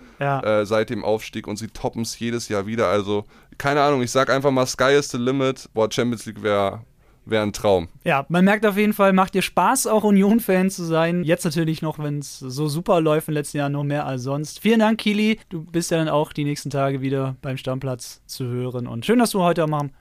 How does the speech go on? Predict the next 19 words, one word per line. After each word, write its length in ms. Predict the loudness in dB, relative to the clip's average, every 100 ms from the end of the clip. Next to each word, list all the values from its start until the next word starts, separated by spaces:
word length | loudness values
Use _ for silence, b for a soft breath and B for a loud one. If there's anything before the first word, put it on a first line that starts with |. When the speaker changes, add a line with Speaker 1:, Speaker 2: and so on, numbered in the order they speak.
| b
Speaker 1:
der 140 | 0 2
Samstagsfolge 600 | 2 0 -6 -6 -8 -6
vorbeigeschaut 580 | -6 -6 -8 -10 -10 -2
hast. 60 | 2
Speaker 2:
Sehr 160 | 4
gerne, 260 | 4 4 4
auch 140 | 2
für 120 | 0
mich 160 | -4 0
mal 100 | 0
eine 100 | 0
Premiere. 520 | -2 -2 0 0 -2 2
Speaker 1:
Ja, 140 | 2
Speaker 2:
Viel 80 | 4
Spaß 180 | 2 0
Speaker 1:
absolut. 180 | 2 0
Speaker 2:
noch. 100 | -2 -14 _ _ -2
Speaker 1:
Danke 240 | -2 0
dir. 240 | 0 -2